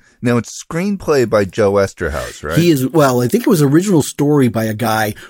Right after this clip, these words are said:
Speaker 2: who was interviewing these people at, in a Canadian, uh, bar. They were also, like, they weren't quite topless dancers, but they were doing these
Speaker 1: Okay.
Speaker 2: dances. And he kinda ripped, he paid, like, l-, like, a thousand dollars for the stories of a couple of dancers.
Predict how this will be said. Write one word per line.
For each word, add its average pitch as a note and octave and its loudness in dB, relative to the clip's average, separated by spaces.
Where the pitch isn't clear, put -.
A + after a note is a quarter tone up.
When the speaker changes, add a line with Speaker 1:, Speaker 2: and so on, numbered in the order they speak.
Speaker 2:
who B2 2
was A2+ -2
interviewing E3+ 4
these B2+ 2
people C3+ 2
at, A#2 2
in B2+ -2
a A#2 -2
Canadian, D3+ 2
uh, A2 -6
bar. D3 0
They C#3 2
were B2 4
also, B2+ 0
like, A#2 0
they C3+ 0
weren't C#3+ 0
quite C#3 -4
topless C#3+ -2
dancers, C#3 -2
but B2+ -6
they C3+ 0
were B2 2
doing C3 4
these A#2+ 2
Speaker 1:
Okay. G2+ 0
Speaker 2:
dances. F3+ -2
And D3 2
he - -
kinda F#3 -2
ripped, C#3+ 0
he D3+ 4
paid, F#3+ 0
like, B2+ 0
l-, A2+ -4
like, A#2 -4
a G#2 -8
thousand B2+ 0
dollars G#2 -4
for - -12
the F#2+ -14
stories G#2+ -4
of F#2+ -16
a F#2+ -16
couple A2 -8
of F#2+ -10
dancers. - -12